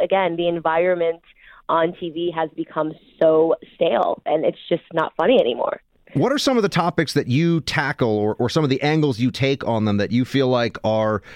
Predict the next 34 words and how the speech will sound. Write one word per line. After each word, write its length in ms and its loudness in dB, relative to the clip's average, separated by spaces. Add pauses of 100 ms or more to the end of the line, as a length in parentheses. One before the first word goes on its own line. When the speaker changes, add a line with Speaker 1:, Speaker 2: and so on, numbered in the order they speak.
Speaker 2:
you 140 2
use 180 2
the 80 -2
term, 340 2
or 220 2
you 100 0
said 280 0
people 240 2
use 280 2
the 80 2
term 320 0
refreshing, 640 0 (400)
uh, 240 0
in 160 4
response 520 0
to 140 2
your 260 2
content 440 0
and 80 -2
your 140 0
YouTube 420 0
channel? 300 0
And 80 0
we're 60 0
speaking, 600 0 (300)
everybody, 400 0
to 80 -2
Candace 580 -2 (120)
Owens. 440 2
You 60 0
can 140 0
check 280 -2
out 300 -2
her, 260 -2